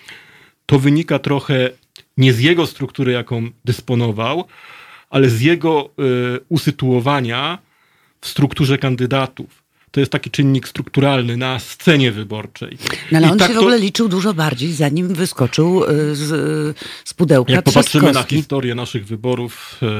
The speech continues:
Speaker 1: e, prezydenckich, to jest argument historyczny, analiza historyczna, to trzeci kandydat zawsze się liczył. W roku dziewięćdziesiątym to był Mazowiecki, tam było chyba szesnaście procent, w roku dziewięćdziesiątym piątym to był Kuroń, dziewięć procent, e,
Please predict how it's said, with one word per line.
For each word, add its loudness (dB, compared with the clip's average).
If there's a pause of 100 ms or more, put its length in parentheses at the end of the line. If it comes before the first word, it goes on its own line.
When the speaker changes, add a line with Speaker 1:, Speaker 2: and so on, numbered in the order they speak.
(280)
Speaker 1:
e, -12
prezydenckich, -4 (600)
to 0
jest 0
argument -2
historyczny, -4
analiza -6
historyczna, -4
to -6
trzeci -2
kandydat -6 (600)
zawsze 0
się -6
liczył. -10
W -2
roku 0
dziewięćdziesiątym -2
to -4
był -4
Mazowiecki, -4
tam -2
było -4
chyba -4 (500)
szesnaście -2
procent, -2
w -8
roku -2
dziewięćdziesiątym -2
piątym -2
to -4
był -6
Kuroń, -2
dziewięć -2
procent, -4
e, -20